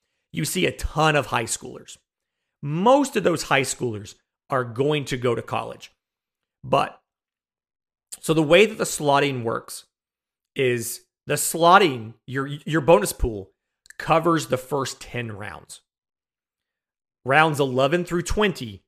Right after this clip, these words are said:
do not have slot values. And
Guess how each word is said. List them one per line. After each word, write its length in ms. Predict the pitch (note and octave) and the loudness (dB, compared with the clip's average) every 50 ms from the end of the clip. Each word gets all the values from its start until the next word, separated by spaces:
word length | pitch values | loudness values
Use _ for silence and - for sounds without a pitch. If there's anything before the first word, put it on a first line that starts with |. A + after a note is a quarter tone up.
| _ _ A2+ | _ _ -10
do 200 | G#2+ B2+ C3+ A#2+ | -8 -6 -6 -6
not 400 | A2+ G#2+ G#2+ G#2+ A#2 - - - - | -6 -6 -6 -4 -4 -6 -6 -8 -6
have 220 | - B2+ B2+ B2 | -4 -2 -2 -2
slot 400 | - - - F#3 F3+ F3+ - - | -4 -6 -2 0 0 0 0 -2
values. 520 | C#3 A#2+ A2 G#2+ - - A2 - - - - _ _ _ _ _ _ _ _ _ _ _ _ _ _ _ _ _ _ _ _ - _ _ _ | -6 -10 -10 -10 -12 -14 -18 -20 -20 -20 -20 _ _ _ _ _ _ _ _ _ _ _ _ _ _ _ _ _ _ _ _ -20 _ _ _
And 480 | F3 G3 G#3+ G#3 D#3+ C3+ A2 G#2 G#2 | 0 2 2 2 0 -2 -4 -8 -14